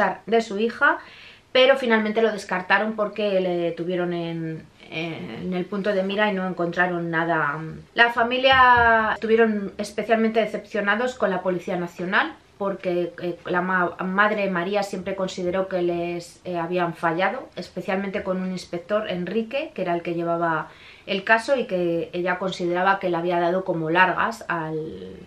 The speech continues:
al respecto, ¿no? Se sienten como muy abandonados, María no se separaba del teléfono, mucha gente les llamaba, pero,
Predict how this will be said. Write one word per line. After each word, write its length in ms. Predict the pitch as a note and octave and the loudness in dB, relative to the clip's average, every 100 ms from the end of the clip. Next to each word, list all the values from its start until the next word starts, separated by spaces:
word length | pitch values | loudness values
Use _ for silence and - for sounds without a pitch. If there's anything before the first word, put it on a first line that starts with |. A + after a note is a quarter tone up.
| - - | -16 -8
al 140 | E3+ | -6
respecto, 520 | E3 D#3+ - D#3+ D#3 | -6 -6 -6 -6 -6
¿no? 300 | E3+ A#3+ - _ - - - - - - | -8 -8 -12 _ -20 -20 -20 -20 -20 -2
Se 140 | - A3+ | 2 4
sienten 480 | A#3 A3 A3+ G#3+ | 6 6 4 4
como 260 | G#3 G3+ G3 | 0 -2 -2
muy 140 | G#3+ | 2
abandonados, 800 | G3+ G3 F#3+ G#3+ C4 C#4 C#4+ C#4+ | 4 2 2 6 6 8 8 8
María 340 | B3 G3 G3 F#3+ | 6 4 2 0
no 80 | F#3 | -2
se 140 | F#3 | -8
separaba 420 | F3+ F#3 F3+ F3+ | -6 -2 0 0
del 140 | F3+ E3 | 0 0
teléfono, 960 | F3+ A3+ A3+ A#3+ A#3 A#3 A#3 A#3+ A3+ | 2 2 2 0 2 2 4 4 2
mucha 260 | A3+ A3+ G#3 | -2 0 0
gente 240 | G#3 F#3+ F#3+ | 0 -2 0
les 160 | F#3 | 0
llamaba, 480 | F3+ F3 F3+ F#3 F3+ | 0 0 2 4 2
pero, 720 | F#3 F3+ F3 F3 F3 F3 - | 0 0 0 0 0 0 -4